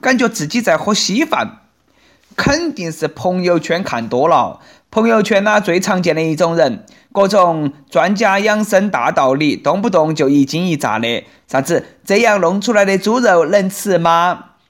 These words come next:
不要再买这个菜了，因为它百分之百致癌。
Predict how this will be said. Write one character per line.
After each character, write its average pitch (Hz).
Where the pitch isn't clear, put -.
不 220
要 190
再 185
买 185
这 170
个 170
菜 135
了， 139
因 170
为 180
它 165
百 175
分 180
之 -
百 202
致 -
癌。 143